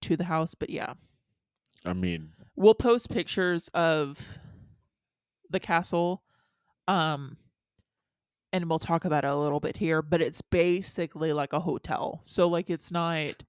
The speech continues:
Speaker 2: Right.
Speaker 1: when I say three-story house and you're thinking of a three-story house, this is, like, a ginormous, like, building.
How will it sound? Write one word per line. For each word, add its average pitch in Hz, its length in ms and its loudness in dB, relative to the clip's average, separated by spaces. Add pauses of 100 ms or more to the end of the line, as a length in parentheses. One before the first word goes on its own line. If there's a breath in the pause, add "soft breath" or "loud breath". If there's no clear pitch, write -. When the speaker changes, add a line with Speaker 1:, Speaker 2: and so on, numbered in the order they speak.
Speaker 2:
Right. 165 280 -6 (500)
Speaker 1:
when 180 220 0
I 170 140 2
say 185 240 -2
three-story 170 640 -2
house 156 580 0
and 160 140 -4
you're 147 160 -2
thinking 151 360 -8
of 151 100 -6
a - 20 -12
three-story 170 500 -2
house, 170 320 -2
this 208 240 2
is, 208 160 2
like, 196 220 2
a 170 80 4
ginormous, 147 1300 -4
like, 156 420 0 (1000)
building. 139 540 0